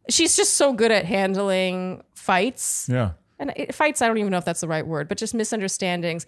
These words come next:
Speaker 1: She
Speaker 2: Conflict.
Speaker 1: Yeah,
Speaker 2: Any kind of
Speaker 1: conflict.
Speaker 2: conflict.
Speaker 1: Thank you.
Speaker 2: Yeah.
Speaker 1: She goes in with a hug.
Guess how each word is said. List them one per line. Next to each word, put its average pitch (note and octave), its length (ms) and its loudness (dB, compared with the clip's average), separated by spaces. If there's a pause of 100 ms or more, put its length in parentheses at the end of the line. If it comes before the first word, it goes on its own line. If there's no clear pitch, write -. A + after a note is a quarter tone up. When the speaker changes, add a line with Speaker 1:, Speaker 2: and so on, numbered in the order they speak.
(100)
Speaker 1:
She - 60 -18
Speaker 2:
Conflict. B2 680 -2 (120)
Speaker 1:
Yeah, B3+ 180 2
Speaker 2:
Any E4+ 140 6
kind D#4+ 120 2
of - 60 2
Speaker 1:
conflict. F4 220 4 (280)
Speaker 2:
conflict. - 40 -6
Speaker 1:
Thank D#4 340 2
you. A3 80 0
Speaker 2:
Yeah. - 100 4
Speaker 1:
She C4+ 80 2
goes C#4 380 4
in C#4+ 140 2
with B3 120 0
a F#3+ 80 0
hug. B3+ 540 4